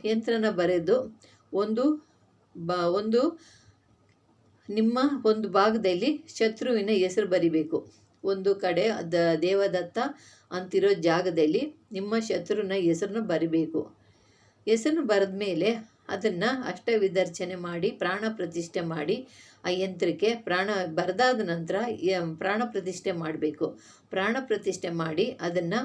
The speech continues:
ನೀವು ಕೈ, ಅದನ್ನ ಧೂಪ ದೀಪ ನೈವೇದ್ಯ ಎಲ್ಲ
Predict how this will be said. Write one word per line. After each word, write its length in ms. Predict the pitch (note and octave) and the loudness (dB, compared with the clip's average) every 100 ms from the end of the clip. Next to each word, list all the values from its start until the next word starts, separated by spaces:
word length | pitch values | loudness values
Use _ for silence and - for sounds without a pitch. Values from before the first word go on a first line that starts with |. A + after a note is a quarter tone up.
| - _ | -6 _
ನೀವು 440 | F3+ F#3 E3+ A3 - _ | -8 -2 0 0 -2 _
ಕೈ, 260 | - F#3 F3 | -8 -6 -4
ಅದನ್ನ 360 | F3 F#3+ F3+ A3 A3 F3+ | -4 -4 -2 -2 -2 -4
ಧೂಪ 260 | F3 A3 G#3+ F3+ | -2 0 0 -2
ದೀಪ 240 | F3 F#3+ F#3 F3+ | -2 -6 -2 -2
ನೈವೇದ್ಯ 640 | F3 F3 F3+ E3+ F3+ A#3 - - - - | -2 -2 -2 0 -2 -2 -6 -20 -12 -2
ಎಲ್ಲ 260 | E3 F#3 | 0 2